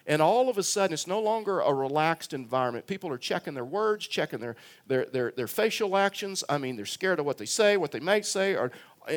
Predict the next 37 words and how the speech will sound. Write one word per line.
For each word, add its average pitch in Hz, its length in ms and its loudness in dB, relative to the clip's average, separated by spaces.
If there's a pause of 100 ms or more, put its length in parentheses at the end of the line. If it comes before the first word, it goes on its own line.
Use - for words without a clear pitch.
(100)
and 175 160 0
true 262 300 -4
communication 190 1040 -6
doesn't 190 440 0
happen 160 680 0
in, 147 220 -6
in, 143 240 -2
in 151 100 -6
those 151 240 -2 (140)
instances. 160 480 -4
And 151 120 -2 (280)
fact 247 220 2
is, 220 100 -2
I, 170 80 2 (160)
I 160 40 4
read 165 220 2
a 131 40 0
story 226 380 0
that 131 120 -4
said, 202 380 2
and 147 80 -4
it's - 80 -8
so 226 200 0
interesting 165 440 -2
to 127 120 -8
me, 135 160 -4 (460)
that 185 180 4
when 196 240 0
we're, 170 300 2
when 170 200 0
we're 143 140 0
listening, 143 680 0
our 190 140 -2
blood 185 340 0
pressure - 400 -2
actually 139 580 -2 (140)
lowers. 147 560 0